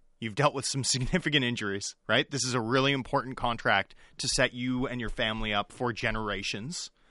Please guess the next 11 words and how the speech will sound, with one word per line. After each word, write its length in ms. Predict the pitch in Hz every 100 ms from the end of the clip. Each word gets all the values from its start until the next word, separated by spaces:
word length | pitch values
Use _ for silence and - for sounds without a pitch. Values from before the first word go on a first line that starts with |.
| _ _
right? 220 | 101 120 - - - _ -
You 140 | 110
play 560 | - 135 127 120 120 - _ _ _ _ -
a 340 | 131 110 104 - _ _ _ _ _ _ _ -
unsustainably 1200 | 139 143 - 123 - 135 226 208 180 180 175 180 196 _ _ _ _ _ _ _ _ _ _ 135
demanding 800 | 147 135 131 127 131 120 101 98
physical 440 | 139 131 135 123
<laughs> 20 |
style 500 | - - - 226 170
of 140 | 185 135
hockey. 580 | 160 143 - 151 131